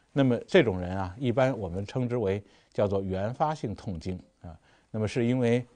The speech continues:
一些激素的紊乱啊，比，特别是前列腺素合成的一些问题所造成的。那么再大以后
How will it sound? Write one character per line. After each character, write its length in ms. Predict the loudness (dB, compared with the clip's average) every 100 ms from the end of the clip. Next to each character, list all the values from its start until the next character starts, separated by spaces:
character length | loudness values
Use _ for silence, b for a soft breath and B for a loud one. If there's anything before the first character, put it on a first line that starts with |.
| _
一 100 | -4
些 220 | 0 2
激 180 | 2 0
素 160 | 2 2
的 80 | 2
紊 160 | -2 -4
乱 140 | -4 -4 -10
啊， 140 | -10
比， 120 | -8
特 180 | -2 0
别 100 | 0
是 100 | -2
前 200 | -4 -2
列 100 | -2
腺 160 | -2 -2
素 220 | 0 -2 b b b
合 180 | 0 0
成 200 | 2 0
的 80 | 0
一 20 |
些 140 | 0
问 160 | -2 -2
题 140 | -4
所 120 | -6 -8
造 200 | -10 -12
成 140 | -16
的。 120 | -20 -20 b b b b b b
那 120 | 4
么 200 | 8 8 4 _ _ -2
再 260 | 10 10
大 220 | 10 6
以 100 | 2
后 260 | 2 0 0